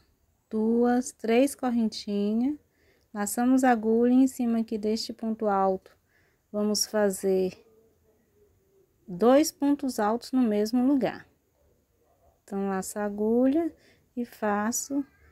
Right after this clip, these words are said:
o segundo ponto alto. Este é o nosso aumento.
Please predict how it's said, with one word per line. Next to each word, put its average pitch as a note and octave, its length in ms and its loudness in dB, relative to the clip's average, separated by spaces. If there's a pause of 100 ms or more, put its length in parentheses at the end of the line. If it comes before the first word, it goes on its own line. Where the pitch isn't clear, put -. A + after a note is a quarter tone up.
(180)
o A#3 60 -6
segundo A3+ 640 0
ponto C4 320 2
alto. - 460 -2 (920)
Este A#3+ 540 0
é A3 240 4
o B3 60 2
nosso A3+ 420 0
aumento. A3+ 600 0